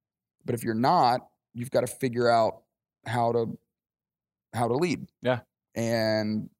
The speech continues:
Speaker 1: turns out, um, the, the lie of it is that when you become the boss, uh,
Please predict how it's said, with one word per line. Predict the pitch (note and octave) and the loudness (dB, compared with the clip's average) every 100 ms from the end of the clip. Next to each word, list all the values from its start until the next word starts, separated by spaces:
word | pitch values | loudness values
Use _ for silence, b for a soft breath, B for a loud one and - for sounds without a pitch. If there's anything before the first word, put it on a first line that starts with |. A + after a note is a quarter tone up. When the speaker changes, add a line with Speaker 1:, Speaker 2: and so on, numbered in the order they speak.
| _ - | _ -2
Speaker 1:
turns | F3+ E3 | 0 4
out, | D3 C#3+ A2 - - | 4 4 2 -2 -10
um, | B2 G#2 G2 F#2+ - - - | -4 -2 -2 -4 -10 -14 -6
the, | A#2+ G#2+ - | -4 -2 -2
the | A#2+ | 0
lie | C3 C#3+ D#3 B2+ | 4 6 6 4
of | F2+ G#2+ | 2 2
it | A2 - | -2 -2
is | A#2 G#2 | -4 0
that | A#2 G#2+ - - _ _ _ _ _ _ - | 4 4 2 -8 _ _ _ _ _ _ -4
when | B2+ C3 | 0 0
you | A#2 | 0
become | A2 - F#3 | -2 0 2
the | D3 | 4
boss, | A2+ A2 G#2+ A2+ - - - _ _ _ _ _ _ _ _ _ _ - | 4 4 4 2 0 0 -2 _ _ _ _ _ _ _ _ _ _ -4
uh, | G2+ G#2+ - F2 F2+ F#2 | 0 2 0 0 0 -2